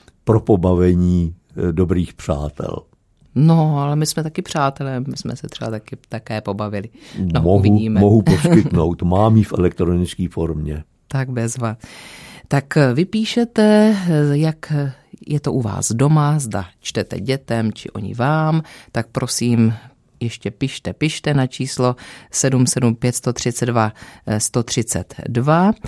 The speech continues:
Speaker 2: Já pak z vašich S M S ek vylosuji, a protože dnes se bavíme hlavně o pohádkách, eh, tak mám pro vás ještě, eh, dvě knihy vlastně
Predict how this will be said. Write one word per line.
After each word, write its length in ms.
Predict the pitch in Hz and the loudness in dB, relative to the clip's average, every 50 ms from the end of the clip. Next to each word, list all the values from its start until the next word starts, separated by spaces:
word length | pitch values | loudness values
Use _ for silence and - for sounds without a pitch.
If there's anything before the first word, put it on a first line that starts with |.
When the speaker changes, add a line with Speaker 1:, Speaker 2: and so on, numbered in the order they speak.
| - - - - - | -18 -18 -18 -6 -2
Speaker 2:
Já 240 | 127 123 113 113 113 | 0 0 0 0 -2
pak 260 | 113 - 120 117 113 _ - - 131 120 113 | -2 -2 -4 -4 -4 _ -8 -4 -2 -2 -2
z 120 | 117 - - | -2 -4 -4
vašich 580 | 110 117 117 - - - 113 113 - - - 120 - - | -4 -4 -6 -6 -6 -6 -8 -8 -8 -8 -6 -6 -6 -4
S 220 | - 120 113 - - | -6 -6 -4 -2 0
M 140 | 123 123 113 | 2 2 0
S 180 | 110 - - | 0 -2 -6
ek 220 | 78 76 - - 104 - | -8 -8 -10 -10 -10 -6
vylosuji, 840 | 95 113 117 131 156 165 160 - - 156 143 139 135 135 143 - | -4 -2 -2 -2 -2 -2 -4 -4 -2 -2 -2 -2 -2 -2 -4 -4
a 320 | - 117 110 110 110 101 - - - - - - _ _ | -4 -6 -6 -6 -8 -8 -10 -12 -14 -16 -18 -20 _ _
protože 360 | - - - - 110 107 107 | -14 -10 -8 -6 -6 -6 -6
dnes 200 | 95 110 107 110 | -4 -4 -4 -2
se 120 | - - 110 | -2 -4 -2
bavíme 400 | 110 107 107 113 113 113 110 107 | -2 -2 0 2 2 2 2 0
hlavně 440 | 107 104 98 113 127 160 175 175 - | 0 0 2 2 2 2 0 0 -2
o 80 | 127 | -4
pohádkách, 880 | - - 123 123 120 120 113 113 117 117 - - 113 110 110 110 113 110 - - - - - - - - | -2 0 0 0 0 -2 -4 -4 -6 -6 -6 -6 -4 -4 -2 -4 -6 -10 -14 -20 -20 -20 -20 -20 -12 -8
eh, 180 | 101 104 101 - | -6 -6 -6 -6
tak 220 | - 113 104 - - | -8 -8 -6 -2 -2
mám 360 | 120 113 113 110 113 110 110 - - - 110 | 0 0 0 2 0 0 0 -2 -6 -6 -6
pro 220 | - - 113 113 | -6 -6 -6 -4
vás 340 | 110 110 104 104 107 107 - | -4 -4 -4 -6 -6 -6 -6
ještě, 440 | 110 110 - - - - 113 107 - - - - - - _ _ | -6 -6 -8 -8 -4 -2 -2 -2 -2 -6 -12 -20 -20 -20 _ _
eh, 140 | - 90 98 | -8 -8 -8
dvě 420 | 104 104 117 113 123 123 123 123 123 | -6 -8 -4 -2 -2 0 0 -2 -4
knihy 840 | - - 117 113 117 117 117 120 123 123 117 113 113 117 117 113 - _ _ _ - - _ - | -4 -4 0 2 2 2 2 0 -2 -2 0 0 0 0 -2 -4 -8 _ _ _ -20 -16 _ -10
vlastně 500 | 101 104 - - 143 120 110 104 98 | -10 -8 -6 -2 -2 0 0 0 -2